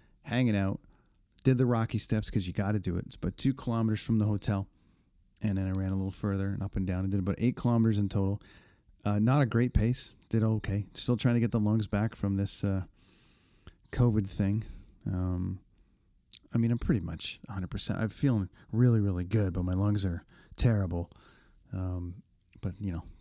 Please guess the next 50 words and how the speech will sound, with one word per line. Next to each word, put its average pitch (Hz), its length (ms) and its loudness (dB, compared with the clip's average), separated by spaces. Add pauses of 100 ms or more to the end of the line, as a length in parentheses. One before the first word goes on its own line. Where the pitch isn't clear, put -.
there's 90 220 -4
many 95 260 0
out 95 140 0
there 98 180 2
to 92 60 0
believe 98 300 0
that 98 100 0
I 98 80 0
never 98 180 2
had 107 200 0
it 95 80 -4
to - 80 -6
begin 110 340 6
with. 104 260 0 (260)
So, 104 460 0 (640)
anyways, 101 400 4
that's 110 220 2
a 107 40 0
story 110 300 4
for 107 160 0
another 107 300 4
day. 98 340 2 (460)
Uh, 101 260 0
I 110 80 0
can 107 140 0
tell 117 180 4
you, 101 200 2 (340)
my 107 100 2
friends, 104 480 0 (600)
that 110 120 4
if 104 140 0
you 95 80 -2
get 104 200 4
it 104 120 0 (180)
and 110 100 4
you 104 60 2
got 104 140 4
a 101 40 2
lung 101 220 2
problem, 92 400 0 (840)
it's - 140 -2
gonna 101 200 2
be 87 100 0
a 85 40 -2
problem 87 360 -4
for 92 180 -4
you. 87 120 -4 (180)
So, 98 460 2 (640)
you 151 100 4
know, 147 260 4